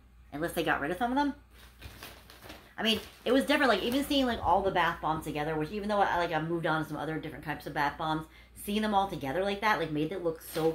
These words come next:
cool. So I did pick up one bath bomb that I hadn't seen before, and this is a dino, dino egg, and it has a surprise inside.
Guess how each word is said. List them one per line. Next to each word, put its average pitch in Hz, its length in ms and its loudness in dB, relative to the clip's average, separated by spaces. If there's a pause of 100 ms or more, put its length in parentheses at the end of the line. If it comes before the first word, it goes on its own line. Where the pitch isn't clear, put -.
cool. 180 380 0 (580)
So 180 80 2
I 175 40 6
did 220 120 4
pick 240 120 0
up 226 140 4
one 202 140 4
bath 156 240 6
bomb 156 200 2
that 147 100 0
I - 20 -2
hadn't 156 260 -2
seen 208 140 -6
before, 240 420 0 (300)
and 147 100 -10
this 214 120 -6
is 226 80 -4
a 247 80 2
dino, 175 420 -4
dino 160 360 -2
egg, 117 260 -6 (340)
and 151 100 -6
it 165 40 -2
has 165 180 2 (960)
a 147 80 -8
surprise 156 500 2
inside. 127 440 -2